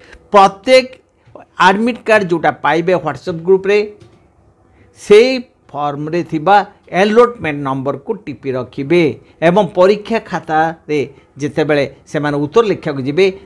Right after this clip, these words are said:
ତାର ଉପରେ ସେ ଆଲଟମେଣ୍ଟ ନମ୍ବରଟିକୁ ଲେଖିବାକୁ ପଡ଼େ। ବିଦ୍ୟାର୍ଥୀ ପରୀକ୍ଷା ସମୟରେ ନିଜେ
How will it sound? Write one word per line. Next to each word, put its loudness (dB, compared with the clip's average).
ତାର -2
ଉପରେ 4
ସେ -12
ଆଲଟମେଣ୍ଟ -10
ନମ୍ବରଟିକୁ -6
ଲେଖିବାକୁ -6
ପଡ଼େ। -4
ବିଦ୍ୟାର୍ଥୀ 0
ପରୀକ୍ଷା 0
ସମୟରେ 0
ନିଜେ 0